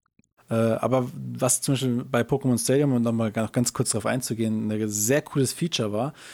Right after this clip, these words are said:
es gab für den N vierundsechzig unten eine Controller-Erweiterung, das heißt so eine Erweiterung, die man unten am Controller anstecken konnte und da konnte man sein Pokémon-Modul reinstecken. Und dann konnte man Pokémon, äh, die Gameboy-Spiele, also nur die normalen Gameboy-Spiele, am Fernseher spielen. Und jetzt kommt das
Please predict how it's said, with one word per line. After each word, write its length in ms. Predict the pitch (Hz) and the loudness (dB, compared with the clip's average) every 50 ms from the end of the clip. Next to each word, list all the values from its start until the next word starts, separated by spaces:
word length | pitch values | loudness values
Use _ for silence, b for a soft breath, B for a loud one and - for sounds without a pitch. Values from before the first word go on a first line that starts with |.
| B B B B | B B B B
es 180 | - - - - | -6 -6 -4 0
gab 280 | 123 120 139 - - | 0 2 2 0 -2
für 120 | - - 131 | -4 -2 0
den 140 | 131 135 - | 0 0 -2
N 120 | 131 135 | -4 -6
vierundsechzig 760 | - - 139 123 117 135 147 - - - - 165 170 156 - | -2 0 0 2 2 2 0 0 -2 -2 0 0 -2 -2 -4
unten 240 | 151 147 131 - 143 | -6 -6 -4 -2 -2
eine 80 | 131 127 | -4 0
Controller-Erweiterung, 1300 | - 139 127 117 - - 135 139 165 175 156 120 113 113 113 117 113 117 - - 127 131 139 147 147 | 0 0 0 0 0 0 2 4 4 4 4 4 4 2 2 0 0 -2 -2 -4 -4 -4 -4 -6 -6
das 160 | 139 113 - | -8 -8 -6
heißt 160 | - 107 - - | -6 -6 -6 -6
so 80 | 113 | -4
eine 120 | 110 107 110 | -4 -2 -2
Erweiterung, 540 | 107 107 117 127 135 135 147 135 135 135 | 0 0 0 0 0 2 2 2 2 2
die 80 | 123 123 | 0 0
man 120 | 117 120 | -2 -2
unten 180 | 131 123 - 127 | -4 -4 -4 -4
am 80 | 120 110 | -2 -2
Controller 340 | 117 110 - 120 113 107 | -2 -4 -2 -2 -2 -2
anstecken 420 | 135 170 175 - - 180 - - 175 | -2 -4 -4 -4 -4 -4 -4 -6 -6
konnte 280 | - 165 156 147 143 | -4 -4 -4 -2 -2
und 80 | 127 113 | 0 0
da 100 | 123 127 | 0 0
konnte 240 | - - 143 123 139 | 0 -2 -2 -2 -2
man 160 | 131 127 123 | -2 -2 0
sein 160 | 127 123 120 | 0 -2 -2
Pokémon-Modul 840 | - - 160 160 - 139 131 117 110 110 117 117 110 117 117 117 107 | -2 -6 -6 -4 -2 0 0 2 2 2 0 0 0 0 0 0 0
reinstecken. 680 | 98 98 104 104 101 - - 113 110 - 151 180 202 B B B B B B B B B B B B | -2 -4 -4 -4 -4 -2 -4 -4 -4 -2 -4 -4 -4 B B B B B B B B B B B B
Und 100 | - 120 135 | -2 0 2
dann 140 | 156 160 | 2 2
konnte 280 | - 180 180 165 - 151 | 2 0 0 0 0 0
man 200 | 143 139 131 123 | 0 0 0 -2
Pokémon, 640 | - - 170 190 - 202 202 190 196 202 214 226 233 B B B B B B B _ - | -2 -4 -4 -2 0 0 2 2 2 2 2 0 -2 B B B B B B B _ 0
äh, 320 | 135 131 131 131 127 123 123 - _ - | 2 4 4 4 2 2 -2 -6 _ -8
die 200 | 120 117 120 - - | -8 -8 -8 -4 0
Gameboy-Spiele, 960 | - 127 139 147 165 165 170 170 151 - - - 160 170 170 170 175 185 185 | 2 2 4 4 4 4 4 2 2 0 -4 -4 -4 -2 0 2 2 2 2
also 160 | 139 117 113 113 | 0 0 2 2
nur 120 | 123 123 | 2 2
die 120 | 120 117 | 4 4
normalen 360 | 117 117 113 113 113 127 156 160 | 4 6 6 4 4 4 2 2
Gameboy-Spiele, 640 | 165 160 156 165 160 - - - 143 143 147 - - | 0 -2 -2 -2 -4 -4 -6 -4 -2 -2 -2 -2 -2
am 200 | 131 156 190 185 | -2 -2 -2 0
Fernseher 400 | - - 143 151 147 131 113 104 | 0 0 0 0 2 0 0 0
spielen. 520 | - - - 117 110 117 123 147 165 165 | -2 -4 -6 -2 0 0 0 0 -2 -2
Und 120 | - 120 123 | -2 -2 -2
jetzt 160 | 135 - - | -2 -4 -6
kommt 160 | - 131 123 | -6 -4 -4
das 180 | 113 - - | -4 -4 -6